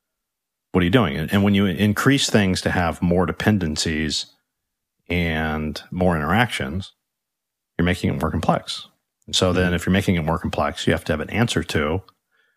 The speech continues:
Speaker 1: how are we <laughs> managing that complexity? Right. And I, and I think in a lot of these, um, you can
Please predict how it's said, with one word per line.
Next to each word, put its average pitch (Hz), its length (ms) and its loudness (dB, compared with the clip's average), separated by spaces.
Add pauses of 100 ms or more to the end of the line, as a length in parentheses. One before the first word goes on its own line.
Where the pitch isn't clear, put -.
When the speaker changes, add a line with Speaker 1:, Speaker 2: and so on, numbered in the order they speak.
(320)
Speaker 1:
how 80 180 0
are 78 120 0
we 76 340 -4
<laughs> - 80 -10
managing 123 520 2
that 95 140 0
complexity? - 580 2 (2750)
Right. 76 240 -4
And 90 140 0
I, 90 60 0
and 98 140 2
I 98 60 2
think 117 180 2
in 104 60 4
a 95 60 2
lot 110 200 6
of 107 80 0
these, 87 440 0 (840)
um, 82 560 2 (1600)
you 90 260 0
can 80 500 0